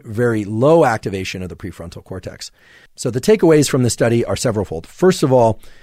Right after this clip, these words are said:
that daily meditation of thirteen minutes can enhance your ability to pay attention and to learn. It can truly enhance memory. However,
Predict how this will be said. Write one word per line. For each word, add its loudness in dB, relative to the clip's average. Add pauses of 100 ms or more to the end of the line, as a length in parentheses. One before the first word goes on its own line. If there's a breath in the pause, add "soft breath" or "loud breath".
(160 soft breath)
that -8
daily 4
meditation 0
of -8
thirteen -2
minutes -4 (560 soft breath)
can -6
enhance -4
your 2
ability -2
to -8
pay -8
attention -8
and -8
to -8
learn. -6
It -20
can -14 (680)
truly 2
enhance -6
memory. -8 (920 soft breath)
However, 0